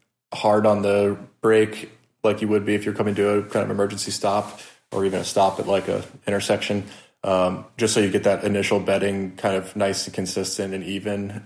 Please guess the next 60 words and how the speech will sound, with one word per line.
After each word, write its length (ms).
uh, 180
as 200
you 80
have 120
a 20
little 160
bit 100
of 160
pad 200
material 360
exchange 380
between 240
the 80
rotor 340
and 160
the, 300
and 140
the 60
pads. 360
And 80
so 140
once 180
you 80
do 180
that, 320
that 120
way 140
you 80
kind 120
of 80
avoid 340
that 200
pulsy 400
brake 240
feeling, 380
which 160
you 40
can 100
sometimes 420
get 180
if 140
you 80
just 380
start 400
with 300
new 200
stuff 300
and 80
just 160
kind 160
of 200
ride 240
'em 100
in 140
whatever 260
conditions 400
you're 100
riding 240
'em 100
in. 120